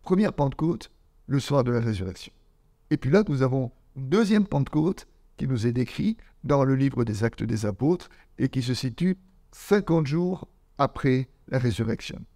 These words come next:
Pentecôte, ça veut dire cinquante, panta en, en, en grec. Et alors, on peut se poser la question, euh, pourquoi deux récits de, du don de l'Esprit, deux récits de Pentecôte ?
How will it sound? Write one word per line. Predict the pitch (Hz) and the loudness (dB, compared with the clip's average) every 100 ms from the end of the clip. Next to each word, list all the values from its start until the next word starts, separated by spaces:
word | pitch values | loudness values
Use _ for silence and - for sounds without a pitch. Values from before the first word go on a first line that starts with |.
| _ _ _ _ _ _ _ _ _ _ | _ _ _ _ _ _ _ _ _ _
Pentecôte, | 170 160 - 127 151 143 | 4 4 2 0 0 0
ça | |
veut | 120 | 0
dire | 120 117 | 0 0
cinquante, | - 123 - - | -2 -4 -6 -8
panta | - 127 - 120 120 - | -4 -4 -2 -2 -2 -4
en, | 107 73 113 _ _ | -4 -4 -6 _ _
en, | 127 | -6
en | - | -2
grec. | 135 117 - - _ _ | -2 -2 -6 -16 _ _
Et | - | 0
alors, | 135 139 - _ _ - | 2 0 -2 _ _ -12
on | |
peut | 123 127 | -6 -4
se | 117 | -4
poser | 104 123 113 | -4 -2 0
la | 120 | 0
question, | 117 110 - 190 - - - - | -2 -6 -2 -2 -4 -14 -10 -4
euh, | 117 117 _ _ _ _ _ _ | -4 -4 _ _ _ _ _ _
pourquoi | 175 - 202 214 143 - _ _ | -8 -4 2 2 2 -4 _ _
deux | - 123 170 | -8 2 4
récits | 143 135 - 165 | 4 0 0 0
de, | 135 120 123 117 - _ | 2 2 2 -2 -8 _
du | 147 | -2
don | 139 | 0
de | 147 | 2
l'Esprit, | 139 135 - 143 | 2 0 0 0
deux | 131 156 | 2 2
récits | 156 151 165 160 139 | 2 0 -2 -2 0
de | 135 | 0
Pentecôte ? | 120 123 - 95 - | 0 -2 -4 -8 -10